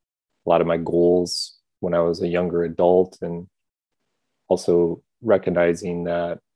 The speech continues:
I had a strong sensitivity and I could probably utilize that as a strength in, in supporting other people. I said, "Okay, it's time for some grief training." <laughs> And I, I got, um,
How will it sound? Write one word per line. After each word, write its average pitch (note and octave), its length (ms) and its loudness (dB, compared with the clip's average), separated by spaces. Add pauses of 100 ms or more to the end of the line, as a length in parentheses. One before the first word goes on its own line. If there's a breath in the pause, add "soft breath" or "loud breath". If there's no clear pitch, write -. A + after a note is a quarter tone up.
I G2+ 120 -4
had B2 460 0 (200)
a A2+ 60 -10
strong A#2+ 360 2
sensitivity G2+ 1000 0 (580)
and F2 540 -8 (100)
I F2+ 120 -2
could F2 220 -6
probably E2+ 520 -2
utilize F2 640 -2
that E2+ 140 -2
as E2+ 200 -6
a - 20 -10
strength F2+ 500 -2
in, F2 260 -6 (280)
in F2 160 -6
supporting E2+ 560 -2
other E2+ 200 -6
people. - 500 -8 (560)
I F2+ 60 -2
said, E2 200 -4
"Okay, G2 240 4
it's E2+ 160 -4
time A2 220 2
for B2 120 0
some G#2+ 200 -2
grief B2+ 320 4
training." E2+ 400 -8 (500 soft breath)
<laughs> - 80 -2 (720 loud breath)
And E2+ 280 -4
I, E2+ 260 -2 (320)
I F2 80 -4
got, E2+ 420 -4
um, E2+ 280 -6